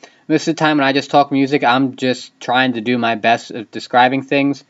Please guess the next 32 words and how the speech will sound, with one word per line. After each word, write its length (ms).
Um, 400
but 300
music 340
is 120
just 220
fun. 320
I 120
like 180
talking 300
about 260
it. 140
I 100
like 320
learning 300
about 200
new 200
albums. 340
That's 240
why 160
I 40
do 120
these 140
podcasts. 520
But 100
anyway, 420
so 140
number 240
twelve, 480
I 60
have 320
Blue 260
Odyssey. 540